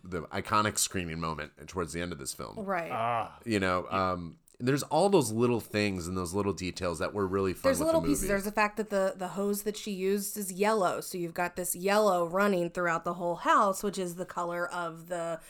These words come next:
Speaker 2: triangle hut where they're all killed in the end, and also is symbolizing the fire as it's going as in a line throughout this entire, the,
Speaker 3: Huh.
Speaker 2: the hay hut. Like, it, it's beautiful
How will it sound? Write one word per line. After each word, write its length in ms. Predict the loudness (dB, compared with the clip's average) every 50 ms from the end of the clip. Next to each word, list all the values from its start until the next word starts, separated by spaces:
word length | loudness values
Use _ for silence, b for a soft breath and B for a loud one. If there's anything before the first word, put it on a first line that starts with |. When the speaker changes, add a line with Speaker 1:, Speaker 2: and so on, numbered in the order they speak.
| B B B
Speaker 2:
triangle 600 | -4 0 0 0 0 0 -4 -4 -4 -4 -6 -6 -4
hut 340 | 0 2 2 2 2 0 -6 -6
where 120 | -6 -4
they're 200 | -2 0 0 2
all 120 | 0 0 -2
killed 380 | -4 -4 -2 -2 -2 -2 -2
in 80 | -6 -6
the 140 | -6 -6 -6
end, 260 | -6 -4 -4 -2 -2 -2
and 100 | 0 0
also 360 | -2 -2 -2 -2 0 2 2
is 140 | 2 0 -2
symbolizing 800 | -2 -2 -2 0 0 2 2 2 2 0 -2 -4 -4 -4 -6 B B B B B
the 100 | -4 -4
fire 540 | -2 2 6 6 6 8 6 4 2 2 2
as 180 | 0 0 0 -2
it's 160 | -2 -2 2
going 380 | 2 4 4 4 2 0 -2
as 220 | -2 -4 -4 -6 -4
in 180 | -4 -4 -4 -2
a 100 | -4 -6
line 640 | -4 -2 -2 -2 -2 -2 -4 -6 -6 -8 -8 -10 B B B B B B B -2
throughout 480 | 0 2 4 4 4 4 2 0 -2
this 180 | -4 -6 -4 -4
entire, 720 | -6 -6 -4 -2 0 0 0 0 -2 -2 -2 -4 -6 -10 -14 -16 -12 -6
the, 60 | -4
Speaker 3:
Huh. 220 | -2 -2 -4 -4 -6
Speaker 2:
the 100 | -6 -8
hay 300 | -6 -4 -4 -4 -4 -4
hut. 280 | -6 -6 -6 -6 -4 0
Like, 240 | 0 0 0 0 B B B B B B B -2
it, 300 | 0 0 0 0 -4 -12 _ 0
it's 200 | 0 0 0 0
beautiful 960 | -4 -4 -2 0 2 2 2 2 0 -2 -2 -4 -4 -2 -2 -4 -6 -10 -14